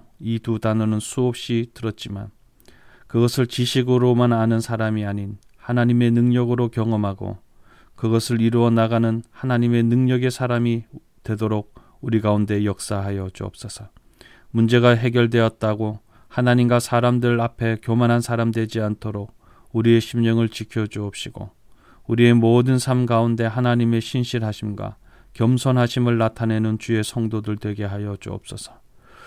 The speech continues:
우리 교회가 새로이 오픈되었습니다. 모든 예배와 또 모임과 사귐 가운데 성령의 충만함이 가득하게 하여 주옵시고, 또 우리 성도님들 주의 전에 올라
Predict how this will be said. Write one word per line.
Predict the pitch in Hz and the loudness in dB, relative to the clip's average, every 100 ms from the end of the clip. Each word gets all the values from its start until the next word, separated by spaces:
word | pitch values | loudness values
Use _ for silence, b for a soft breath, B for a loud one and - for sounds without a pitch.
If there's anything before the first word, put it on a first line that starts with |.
| B B | B B
우리 | - 117 113 | 0 2 4
교회가 | 117 117 117 | 6 6 4
새로이 | 117 131 120 120 113 | 2 0 2 4 4
오픈되었습니다. | 107 110 - 113 110 107 104 - 98 - 107 - b b - | 2 -4 -4 -4 -2 -2 -4 -10 -12 -12 -14 -18 b b 0
모든 | 113 120 123 120 | 4 6 6 4
예배와 | 117 117 120 117 117 117 b b b b | 4 2 2 2 0 -2 b b b b
또 | - | -4
모임과 | 113 113 117 117 117 117 | 2 6 6 6 4 0
사귐 | 117 - 120 117 | 0 -4 -2 0
가운데 | 110 110 110 107 | 0 0 -2 -4
성령의 | 107 - 123 127 127 | -4 -2 0 2 2
충만함이 | 123 - 127 131 127 131 131 | -2 -4 -2 0 0 -2 -2
가득하게 | 117 120 - 113 113 | -4 -6 -6 -4 -4
하여 | 107 104 101 | -2 -2 -4
주옵시고, | - 101 - - - 85 - _ - b b b b b - | -6 -10 -10 -16 -16 -16 -16 _ -20 b b b b b -2
또 | 117 | 2
우리 | 117 117 | 4 4
성도님들 | 127 120 120 117 117 117 113 | 2 0 2 2 2 2 -2
주의 | - 123 120 117 | -2 2 2 2
전에 | 117 113 113 | 0 0 0
올라 | 110 117 117 113 117 | 2 2 2 0 -2